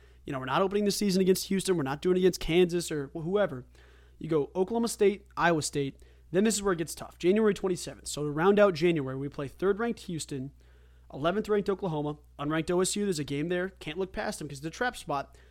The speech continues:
Second-ranked Kansas, twelfth ranked B Y U. T C U is just outside the top twenty-five. Twentieth ranked Texas, twelfth ranked B Y U. There's maybe one game in there, two games in there that aren't ranked for about nine games straight.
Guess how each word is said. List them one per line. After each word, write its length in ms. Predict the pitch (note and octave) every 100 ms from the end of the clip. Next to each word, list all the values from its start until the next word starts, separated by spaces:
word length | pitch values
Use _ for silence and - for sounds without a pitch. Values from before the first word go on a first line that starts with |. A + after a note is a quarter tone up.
| - - - -
Second-ranked 580 | - F#3+ G3 G3+ G3 -
Kansas, 480 | E3+ E3 D#3+ D#3 -
twelfth 300 | - F3+ F3
ranked 260 | D#3+ D3 C#3
B 100 | D3
Y 160 | C#3
U. 320 | C3+ C3+ C3+ - - -
T 120 | G#3
C 180 | - F#3
U 100 | E3+
is 80 |
just 220 | C3 G3+ A#3+
outside 260 | A3+ B3
the 80 | G#3
top 220 | - E3+
twenty-five. 560 | - D#3+ D3 D3 C#3+ C3+ - - -
Twentieth 400 | - A#3 A#3+ G3+
ranked 220 | G3+ F#3+
Texas, 380 | F#3+ F3+ F#3 -
twelfth 340 | F3+ F3+ D3+
ranked 180 | D#3+ D3
B 120 | D#3+
Y 160 | D3 C3+
U. 200 | C#3 - - - - - - - - -
There's 260 | G#3 G3 D3+
maybe 260 | - F#3+ E3+
one 380 | C#3+ C#3 F3 G3+
game 220 | G3 G3
in 60 | G3
there, 100 | F#3+
two 200 | - G3
games 220 | G3 F3
in 40 |
there 80 | F#3
that 100 | E3
aren't 180 | - D#3+
ranked 280 | C3+ C#3+ E3+
for 140 | -
about 340 | D#3+ C#3+ B2+ C#3+
nine 340 | C3+ C3+ F3
games 260 | E3 D3+ C#3+
straight. 280 | - -